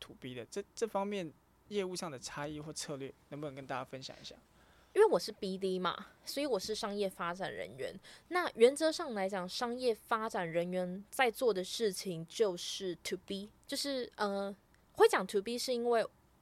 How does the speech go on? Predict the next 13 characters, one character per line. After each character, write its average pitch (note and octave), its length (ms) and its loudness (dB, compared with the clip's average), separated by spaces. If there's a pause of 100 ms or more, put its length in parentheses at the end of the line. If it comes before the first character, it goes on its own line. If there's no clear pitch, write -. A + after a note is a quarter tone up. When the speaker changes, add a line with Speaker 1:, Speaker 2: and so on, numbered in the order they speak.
(520)
Speaker 2:
我 G#3 200 10
们 G3 160 2
跟 A#3 160 2
企 A#3 240 -6
业 G3 140 6
合 E3 200 -2
作， D#3+ 320 -2
所 A3+ 200 2
以 A3+ 360 -2
我 F#3+ 240 4
是 A#3 220 -2
to - 200 -2
B。 F#3 340 -4